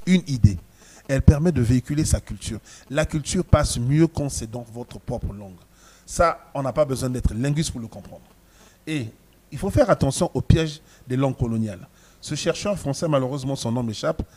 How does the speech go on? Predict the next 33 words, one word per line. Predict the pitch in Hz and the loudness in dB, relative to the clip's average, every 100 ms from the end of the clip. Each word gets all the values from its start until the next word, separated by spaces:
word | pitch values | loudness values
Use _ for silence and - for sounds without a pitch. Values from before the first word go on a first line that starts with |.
| - _ _ _ _ - | -20 _ _ _ _ -6
mais | 127 | -4
quand, | 135 196 185 120 | 0 2 2 2
la | 139 | 4
première | - 220 | 6 6
fois | - 143 | 6 6
que | |
j'ai | 160 | 6
lu | 170 | 4
son | - | 4
livre, | 131 170 135 | 2 0 -4
ça | 120 | -6
m'avait | 113 120 - _ _ _ _ _ | -8 -10 -14 _ _ _ _ _
bouleversé. | 117 123 113 107 - | 4 4 2 -4 -4
Parce | - - | -4 -4
que | 120 | -6
moi-même, | 131 165 165 | -4 -2 -4
j'étais | 120 139 | -4 -4
persuadé, | - 107 104 120 170 - - - | -4 -4 -6 -8 -8 -12 -20 -8
à | 113 | -4
l'époque, | 110 - 117 - | 0 2 2 0
j'étais | - 110 | -12 -12
étudiant, | 101 101 135 170 - - _ - | -12 -8 -6 -6 -10 -20 _ -6
qu'il | 131 - | -4 -2
fallait | 104 123 180 - 110 | -4 -6 -8 -8 0
bien | 160 | 2
parler | - 107 113 | 4 2 -2
français, | 104 - 123 165 - - - | -12 -12 -12 -14 -16 -20 -8
qu'il | 170 | -4
fallait | 147 131 | -2 -2
très | 127 - 226 | 4 6 8
bien | 175 | 6
parler | - 120 127 | 6 2 -2
français, | 117 - 147 | -10 -10 -10